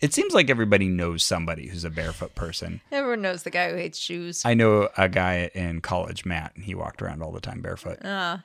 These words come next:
Speaker 2: hey,
Speaker 1: And
Speaker 2: Matt.
Speaker 1: that person just gets, uh, known for that.
Speaker 2: Yeah. Oh, what would you give this on a creepiness rating? Where one is something that's just not creepy, like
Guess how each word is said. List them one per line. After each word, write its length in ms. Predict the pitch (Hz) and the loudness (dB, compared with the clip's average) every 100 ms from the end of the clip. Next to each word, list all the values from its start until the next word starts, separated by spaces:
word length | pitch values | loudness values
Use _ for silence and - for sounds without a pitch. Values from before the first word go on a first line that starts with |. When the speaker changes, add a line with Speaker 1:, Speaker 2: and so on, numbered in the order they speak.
| _ | _
Speaker 2:
hey, 60 | 392 | -4
Speaker 1:
And 80 | |
Speaker 2:
Matt. 240 | - 226 - | -2 -2 0
Speaker 1:
that 180 | 107 - | 0 2
person 280 | 107 - 95 | 0 0 -4
just 180 | - | -2
gets, 260 | - 98 - | -2 -2 0
uh, 360 | 101 101 101 104 | 2 4 4 2
known 220 | 107 120 | 2 0
for 120 | - | -2
that. 160 | 95 92 _ _ _ _ | -6 -8 _ _ _ _
Speaker 2:
Yeah. 160 | 190 220 - - | -6 -6 -8 2
Oh, 160 | 233 240 | 6 6
what 140 | 294 | 4
would 140 | 330 320 | 0 -2
you 40 | |
give 80 | 302 | -4
this 140 | 254 254 | -2 0
on 120 | 226 | 0
a 60 | |
creepiness 760 | 208 - 320 - 240 156 - - | -2 -6 -8 -4 -4 -4 -2 -2
rating? 360 | 156 139 - 185 | -2 -4 -4 -2
Where 140 | 202 | 0
one 200 | 214 233 | 2 0
is 80 | 214 | -2
something 220 | 180 170 | -6 -8
that's 140 | 127 | -8
just 260 | - 151 - | -6 -8 -4
not 280 | 156 135 - | -2 -2 -4
creepy, 480 | - 170 - 98 151 | -8 -8 -8 -10 -8
like 460 | - 180 175 - | 0 2 2 0